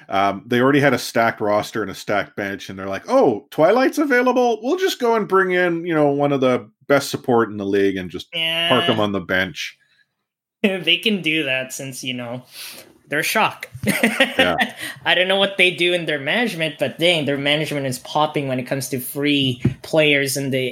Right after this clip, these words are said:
Speaker 2: agency and other people who are looking for teams right now out of contenders. They immediately see their stats and they're like, "Yeah, good player. Let me get him."
Speaker 1: Yeah.
Speaker 2: Uh, it's like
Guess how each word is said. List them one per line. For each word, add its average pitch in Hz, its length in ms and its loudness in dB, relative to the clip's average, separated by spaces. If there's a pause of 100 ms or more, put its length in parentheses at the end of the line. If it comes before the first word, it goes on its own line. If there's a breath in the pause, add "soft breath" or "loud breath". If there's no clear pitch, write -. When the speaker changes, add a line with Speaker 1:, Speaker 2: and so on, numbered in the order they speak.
Speaker 2:
agency 139 640 -2
and 123 160 -2
other 131 240 -4
people 131 380 -2
who 135 60 0
are 120 120 0
looking 123 280 -2
for 127 80 -2
teams 135 300 -2
right 123 140 0
now 123 160 -2
out 123 180 -2
of 120 200 -10
contenders. 135 840 -4 (220 loud breath)
They 170 120 2
immediately 165 520 0
see 165 180 -2
their 151 120 -4
stats 151 320 -2
and 151 100 -6
they're 135 80 -2
like, 131 160 -6 (180)
"Yeah, 190 120 2 (140)
good 180 160 0
player. 156 340 -2
Let 165 100 -6
me 160 100 -6
get 143 160 -2
him." - 180 -2 (160 loud breath)
Speaker 1:
Yeah. 214 120 -10
Speaker 2:
Uh, 170 240 0
it's 175 220 0
like 208 160 2